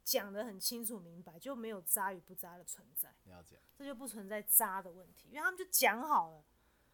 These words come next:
Speaker 1: 然后反而是你谁认真，你真的就输了，因为本来就讲好，你自己破坏这个游戏规则。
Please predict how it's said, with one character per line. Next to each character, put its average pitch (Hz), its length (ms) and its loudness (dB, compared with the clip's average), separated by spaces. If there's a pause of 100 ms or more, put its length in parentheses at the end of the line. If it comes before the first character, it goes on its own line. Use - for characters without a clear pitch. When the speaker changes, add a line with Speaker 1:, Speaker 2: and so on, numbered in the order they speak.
Speaker 1:
然 233 120 -4
后 220 60 2
反 226 160 10
而 247 120 12
是 330 140 12
你 220 180 -4
谁 202 200 2
认 226 220 4
真， 214 140 -6
你 180 100 -10
真 196 160 -10
的 180 40 -12
就 175 100 -14
输 147 360 2
了， 131 100 -20
因 208 100 -12
为 269 60 -6
本 220 160 2
来 214 120 2
就 339 80 -2
讲 - 260 4
好， 220 140 4
你 190 80 -2
自 269 140 6
己 233 80 -6
破 214 260 0
坏 202 160 0
这 185 100 -10
个 185 120 -18
游 180 180 -16
戏 - 160 -12
规 151 220 -20
则。 - 180 -2